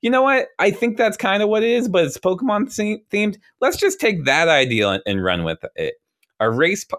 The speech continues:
car bed, but cooler for those with a god complex. Okay,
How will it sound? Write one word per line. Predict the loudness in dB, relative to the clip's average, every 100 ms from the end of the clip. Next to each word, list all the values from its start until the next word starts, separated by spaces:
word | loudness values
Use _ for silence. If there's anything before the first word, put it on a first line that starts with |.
| -10
car | 0 2 4 0 -4
bed, | -4 0 2 2 -2 -6 _ -12
but | -2 -2 -2
cooler | -10 -6 -2 0 0 -2 -4 -8 _
for | -6 -4
those | -2 2 2 2 -2
with | -4 -2
a | -4
god | -2 -2 -2 -4
complex. | -8 -10 -10 -10 -10 -12 -6 -4
Okay, | 0 0 -2